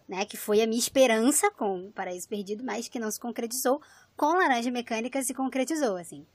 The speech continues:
O prefácio da minha edição delineava muito bem, assim, as escolhas do autor, né? De onde que ele tava tirando aquelas palavras, por que que ele tava tirando, né?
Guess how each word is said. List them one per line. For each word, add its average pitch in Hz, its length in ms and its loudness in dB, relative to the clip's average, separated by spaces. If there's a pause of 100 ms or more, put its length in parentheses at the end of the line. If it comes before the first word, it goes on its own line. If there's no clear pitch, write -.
(320)
O 180 60 -20
prefácio 214 520 2
da 190 220 -8
minha 180 340 -6
edição 214 640 0 (160)
delineava 240 640 2
muito 247 220 0
bem, 208 220 2
assim, 202 240 -2
as 180 80 -4
escolhas 240 560 2
do 202 80 0
autor, 185 580 0
né? 185 220 -4
De 185 100 -8
onde 269 220 0
que 285 80 0
ele 240 80 0
tava 226 180 -2
tirando 185 560 -4
aquelas 226 300 -2
palavras, 196 580 4
por - 140 -2
que 240 80 -2
que 269 80 -4
ele - 80 -8
tava 226 200 -2
tirando, 202 540 0
né? 214 200 0